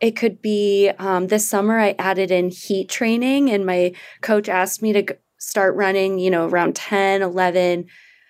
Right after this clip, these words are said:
A M, or even in the afternoon if I could fit that into my schedule. And that's a huge game changer too. So I really suggest, like, leaning into the uncomfortable parts maybe that you don't want to really explore in training,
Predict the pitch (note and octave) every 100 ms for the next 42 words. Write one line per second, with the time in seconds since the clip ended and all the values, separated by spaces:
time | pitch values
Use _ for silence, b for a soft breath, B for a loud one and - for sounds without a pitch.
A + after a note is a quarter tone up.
0 | b _ G#3 G#3 F#3+ F#3 F#3 F#3+ G3 F#3+
1 | G3 F#3+ A3 G3 G3+ G3 F3+ F3+ - F#3+
2 | F3+ G3 G#3 F#3 G3 - F#3 F#3+ F3+ F3+
3 | - F3+ F3 - F3 E3+ G3+ A3+ C4 -
4 | G#3 F#3+ F#3 F#3 F3+ - B B B _
5 | F#3+ F#3 G#3 - G#3+ A3 A#3+ G#3+ - G#3+
6 | G#3+ A3 G#3+ G#3+ G#3 - G3+ G#3 A#3+ A#3
7 | G3+ F#3 G3 G3 G3+ G3 F#3+ F3 F3+ -
8 | F#3 E3+ B B B F#3 A3 A#3+ B3+ -
9 | G#3+ G#3 F#3+ F#3+ F#3+ G3 F#3+ - F#3+ F3+
10 | A#3 A#3 A#3+ B3 B3 B3+ - B3 C4 A3+
11 | - G3 E3+ F#3 F3 - F#3+ F3 - F3+
12 | F#3 F3+ E3+ - - F3+ E3+ F3 - E3+
13 | E3+ G#3 C#4+